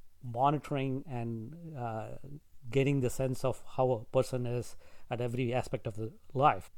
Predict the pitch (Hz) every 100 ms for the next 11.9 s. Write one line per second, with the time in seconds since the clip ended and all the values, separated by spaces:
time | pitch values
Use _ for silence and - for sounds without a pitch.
0 | - 151 143 139 - 147 139 143 147 143
1 | 220 285 302 202 - 190 180 147 135 135
2 | 127 127 156 151 143 156 143 131 - 127
3 | 120 143 139 - - - 123 127 139 -
4 | 143 127 131 131 117 - 143 180 - 101
5 | 117 - - - - - - 127 127 127
6 | - - 160 180 196 196 - - 139 143
7 | 165 147 139 123 - - 139 165 156 131
8 | 117 117 135 135 - 120 117 110 - 127
9 | 113 135 - 156 143 143 135 - 127 -
10 | - 170 - - - 120 117 117 120 113
11 | 127 120 170 170 143 139 - 131